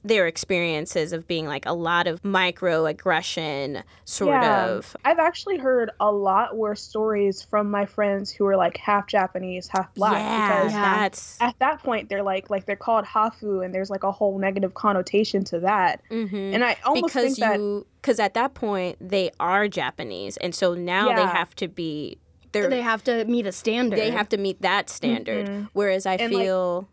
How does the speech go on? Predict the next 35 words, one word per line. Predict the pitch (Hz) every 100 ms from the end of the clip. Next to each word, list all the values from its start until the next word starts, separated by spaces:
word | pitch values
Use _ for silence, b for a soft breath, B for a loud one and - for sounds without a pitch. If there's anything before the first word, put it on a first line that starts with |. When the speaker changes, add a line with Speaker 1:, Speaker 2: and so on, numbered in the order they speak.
| _
Speaker 2:
one | 233 247
of | 277
my | 233
friends | 226 254 254 214 208
was | 208 202
originally | 196 208 220 208
going | 196 196 202
to | 196 202
a | 185
Japanese | 190 185 185 185 190
school | - 202 190 185
and, | 180 180
like, | 175 170 -
transferred | - 208 202 196 - 196 196
to | - 220
the | 196 190
American | 180 185 190 196 190
school | 185 - 196 185
because, | 190 196 185 190
like, | 175 - - b b
she | - 208
felt | 202 190
like | 185
she | - 190
was | 185
being | 170 175 165 170
bullied | 185 190 165 170
there. | 165 165 165
And | 175
I | 175 208
think | 226 208
those | 196 190
issues | 185 190 185 180
are | 170
Speaker 1:
Mm. | 175